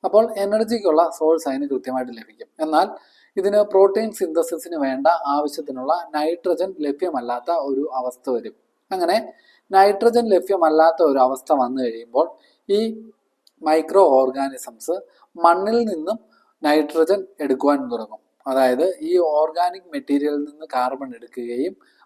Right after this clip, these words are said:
ബാലൻസ് ചെടിക്ക്, ഈ മൈക്രോബ്സിന് ആവശ്യത്തിനുള്ള, ആ, നൈട്രജന് വേണ്ടി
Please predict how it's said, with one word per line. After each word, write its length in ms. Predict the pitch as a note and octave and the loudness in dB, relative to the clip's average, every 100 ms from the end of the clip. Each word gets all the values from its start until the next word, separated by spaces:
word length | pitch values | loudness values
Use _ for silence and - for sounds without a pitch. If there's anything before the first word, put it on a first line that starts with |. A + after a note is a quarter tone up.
| - D3 | -2 4
ബാലൻസ് 680 | D3+ F3 G#3+ E3+ D3+ G3+ A3+ - _ - | 6 6 2 -2 -4 -4 -4 -8 _ -2
ചെടിക്ക്, 340 | D#3+ E3 F#3+ F3+ C#3+ C#3 | 2 4 2 -2 -2 -2
ഈ 20 | D#3 D3+ - - D3 | -2 -4 -10 -10 -4
മൈക്രോബ്സിന് 600 | D#3 D3+ F#3+ F#3+ - E3+ C#3+ | -4 2 2 2 0 -2 -2
ആവശ്യത്തിനുള്ള, 680 | D3 - E3 C3 A#2+ B2 E3+ - - _ _ _ C3+ | -2 -6 -10 -10 -8 0 0 0 -14 _ _ _ -4
ആ, 40 | C3 C3+ C#3+ | -2 -2 0
നൈട്രജന് 580 | D3+ E3+ - G#3 F#3+ E3 | -2 -2 0 0 0 -2
വേണ്ടി 240 | C3 C3 | -4 0